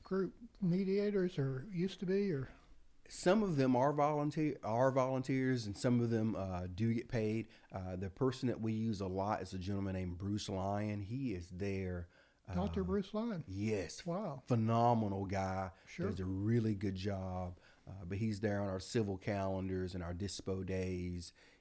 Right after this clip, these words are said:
Speaker 2: And, uh, again, does a, does a great job.
Speaker 1: Yeah. Uh, for a time, I think he was president of U W G. Uh,
Speaker 2: Yes, yes.
Speaker 1: interim,
Speaker 2: He
Speaker 1: maybe.
Speaker 2: was the, uh, he was there, uh, as the interim president for a while when
Speaker 1: Yeah.
Speaker 2: I was there back in,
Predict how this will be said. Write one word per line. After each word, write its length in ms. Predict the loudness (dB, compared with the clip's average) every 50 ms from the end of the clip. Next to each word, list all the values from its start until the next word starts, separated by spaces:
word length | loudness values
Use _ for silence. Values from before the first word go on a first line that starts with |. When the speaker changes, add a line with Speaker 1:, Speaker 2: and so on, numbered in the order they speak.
| _ -10
Speaker 2:
And, 400 | -6 -6 -4 -4 -4 -4 -4 -4
uh, 320 | -6 -6 -6 -8 -8 -10 -12 -14 -14 -18 -20 _ _ _ _ _ _ _ _ _ _ _ _
again, 360 | -16 -10 -6 -4 -4 -2 -2
does 240 | -4 -4 -4 -4 -6
a, 80 | -6 -6
does 220 | -6 -6 -6 -6
a 40 | -6
great 280 | -6 -6 -6 -6 -6 -6
job. 420 | -6 -6 -6 -6 -6 -8 -10 -12 -16 -18 _ _ _ _ _ _ -2
Speaker 1:
Yeah. 260 | 0 0 2 0 -2 -4 -4 -4 -2
Uh, 240 | -2 -2 -4 -4 -8 -10 -14 -16 -16 -14 -6
for 160 | 0 2 2
a 60 | 2
time, 300 | 4 4 6 6 6 6
I 80 | 4 4
think 140 | 2 2 2
he 60 | 2
was 120 | 0 0
president 460 | 0 0 0 0 0 0 -2 -2 -2
of 60 | 0 0
U 120 | -2 -2
W 320 | -2 -2 -4 -4 -2 -4 -4
G. 360 | -4 -4 -4 -2 -4 -6 -8 -10 -14 -14 -8 -4
Uh, 160 | -4 -2 0 2
Speaker 2:
Yes, 320 | 4 4 2 2 -2 -2 2
yes. 300 | 2 2 2 2 0 0
Speaker 1:
interim, 340 | 0 2 2 0 -2 -4 -6 -10 -18 -16 -10 -6
Speaker 2:
He 60 | 0
Speaker 1:
maybe. 140 | 4 4 6
Speaker 2:
was 260 | 6 4 2 0 0
the, 120 | 0 2 2
uh, 360 | 2 0 0 -2 -2 -4 -4
he 160 | -2 0 2
was 220 | 2 2 2 0 0
there, 480 | 0 2 2 4 4 2 2 2 0
uh, 220 | -2 -2 -4 -4 -4
as 160 | -4 -4 -4
the 80 | -4 -2
interim 320 | 0 2 2 2 2 2
president 480 | 2 0 0 0 -2 -2 -4 -4 -6 -6 -4
for 100 | -2 0
a 60 | 2
while 320 | 4 4 4 4 4 4
when 120 | 2 2 2
Speaker 1:
Yeah. 120 | 2 2
Speaker 2:
I 40 | 0
was 200 | 0 -2 -4 -4
there 220 | -2 -2 -2 -2
back 320 | -2 -2 -2 -2 -4 -4 -4
in, 320 | -4 -4 -4 -6 -6 -8